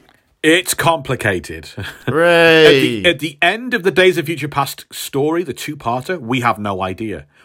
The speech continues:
Speaker 1: We never
Speaker 2: Hmm.
Speaker 1: see what happens.
Speaker 2: Right.
Speaker 1: Um, Kitty Pryde leaves,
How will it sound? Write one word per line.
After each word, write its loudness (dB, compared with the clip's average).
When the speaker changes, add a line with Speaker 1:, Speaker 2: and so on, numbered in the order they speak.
Speaker 1:
We -2
never 0
Speaker 2:
Hmm. -10
Speaker 1:
see -6
what -6
happens. -12
Speaker 2:
Right. 0
Speaker 1:
Um, -12
Kitty -6
Pryde 0
leaves, -2